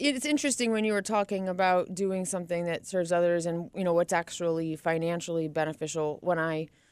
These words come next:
uh, was a senior at Syracuse and I was trying to figure out where I was going to work,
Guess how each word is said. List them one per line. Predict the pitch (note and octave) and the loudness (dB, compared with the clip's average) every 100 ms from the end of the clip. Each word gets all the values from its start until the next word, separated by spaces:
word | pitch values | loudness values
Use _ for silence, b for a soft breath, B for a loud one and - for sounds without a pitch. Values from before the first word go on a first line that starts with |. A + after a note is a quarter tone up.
| _ _ | _ _
uh, | F3+ E3 | 0 2
was | E3+ E3 | 2 0
a | |
senior | E3 - A3 F#3+ E3+ E3 E3+ D#3+ _ _ - | 0 2 2 4 4 4 2 -2 _ _ -2
at | D#3+ | -2
Syracuse | - E3 E3 F3+ D#3+ | 0 -2 0 -2 -2
and | D#3+ D#3 | 0 0
I | |
was | D#3 D#3 | 0 0
trying | - E3 | 0 -2
to | D#3+ | 0
figure | - E3 F3 | 0 2 4
out | E3+ D#3 | 6 4
where | D#3+ E3+ D#3+ | 4 4 4
I | D#3+ | 4
was | D3+ | 2
going | E3 F3 D#3+ | 2 2 2
to | D3 | 0
work, | D#3 G3+ E3 - | 2 2 2 0